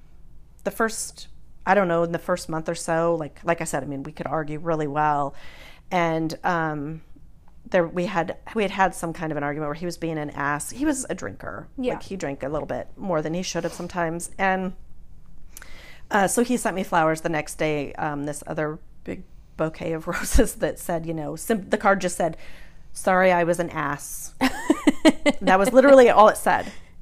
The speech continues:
Speaker 1: It didn't even have his name on it. <laughs>
Speaker 2: Okay. You needed to guess.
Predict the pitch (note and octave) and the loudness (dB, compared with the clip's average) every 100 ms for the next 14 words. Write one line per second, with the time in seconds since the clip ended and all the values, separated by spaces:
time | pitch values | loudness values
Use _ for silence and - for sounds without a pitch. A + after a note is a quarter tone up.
0 | - A#3+ A3+ G#3+ A3+ A#3 A#3 A3 A3 C4 | -4 -2 4 6 8 8 6 4 4 2
1 | F#3 F3+ D3+ D#3 - - D5 D#5 F5+ - | 4 2 2 -2 -2 -2 -2 -2 4 6
2 | - - G#5 G#4+ - - D4 G#3+ G#3+ A3 | 8 6 6 0 -2 0 2 2 -2 -8
3 | A#3 - - B3+ A#3 B3+ A#3+ G#3+ G#3+ G#3 | -10 -12 -6 -2 2 4 2 -2 -2 -2
4 | - - - | -2 -6 -6